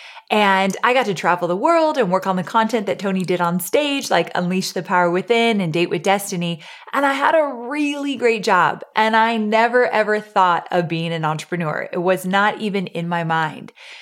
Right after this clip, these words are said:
However, one day, Tony had a focus group meeting where he brought in a bunch of online business owners.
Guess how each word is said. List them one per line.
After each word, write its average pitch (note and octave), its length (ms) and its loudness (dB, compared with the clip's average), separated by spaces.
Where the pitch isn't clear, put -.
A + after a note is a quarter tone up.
However, G#3+ 420 4
one G#3 300 2
day, F#3+ 300 4
Tony F#3+ 380 -2
had F3 360 2
a E3+ 100 -2
focus G3 440 -2
group F3+ 220 -2
meeting D#3+ 380 -4
where E3+ 140 2
he F3 140 -2
brought E3+ 260 4
in E3+ 100 2
a F3 60 -2
bunch D#3+ 320 -2
of - 160 -6
online D#3+ 480 -2
business F#3 400 -4
owners. D3+ 440 -4